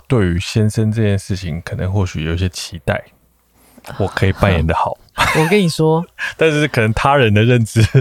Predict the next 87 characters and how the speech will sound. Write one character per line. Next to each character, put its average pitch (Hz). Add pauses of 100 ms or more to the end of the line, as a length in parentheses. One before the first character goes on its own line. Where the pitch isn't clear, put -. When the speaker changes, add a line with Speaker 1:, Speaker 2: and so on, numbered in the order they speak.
(200)
Speaker 2:
没 180
关 254
系， -
Speaker 1:
就 123
没 131
有 120
这 120
么 117
好。 -
Speaker 2:
没 180
关 240
系， 233 (280)
没 202
关 277
系， 302
没， 240
没， 214
没。 151
Speaker 1:
<laughs> -
对， 131
我 135
没 143
有， 165
所 170
以 151
我 127
刚 160
问 175
你 127
的 110
问 139
题， 110
其 98
实 123
我 113
在， 117
Speaker 2:
所 440
以 -
Speaker 1:
我 127
在 170
想 135
办 143
法。 117 (120)
Speaker 2:
没 269
有 359
关 339
系， 349
因 403
为 427
你 247
人 240
生 359
的， 294
Speaker 1:
啊。 -
Speaker 2:
你， 220
你 208
人 240
生 330
的 311
那 294
个 214
座 277
右 262
铭 180
不 190
就 247
是， 226
你 165
知 190
道， 175 (100)
错 277
误 233
的 180
期 160
待， 170 (100)
Speaker 1:
啊。 -
嗯。 95 (280)
Speaker 2:
可 214
以 220
让 202
你 156
的 156
人 156
生 180
有 165
高 156
潮 -